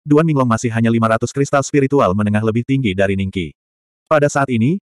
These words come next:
yang lain juga memperhatikan hal ini dan memandang mereka berdua dengan senyuman tipis.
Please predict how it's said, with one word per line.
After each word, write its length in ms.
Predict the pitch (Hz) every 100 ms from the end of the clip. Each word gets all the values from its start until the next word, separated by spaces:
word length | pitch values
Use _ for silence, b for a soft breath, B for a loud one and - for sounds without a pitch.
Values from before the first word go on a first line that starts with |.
| _
yang 140 | 139 131
lain 240 | 127 156
juga 240 | 151 131 120
memperhatikan 480 | 117 110 117 117
hal 180 | 113 123
ini 240 | 135 117 131
dan 100 | 127
memandang 320 | 107 107 117
mereka 300 | 120 113 113 92
berdua 380 | 104 110 117
dengan 180 | 120 131 123
senyuman 320 | 131 117 104
tipis. 460 | 95 92 80 -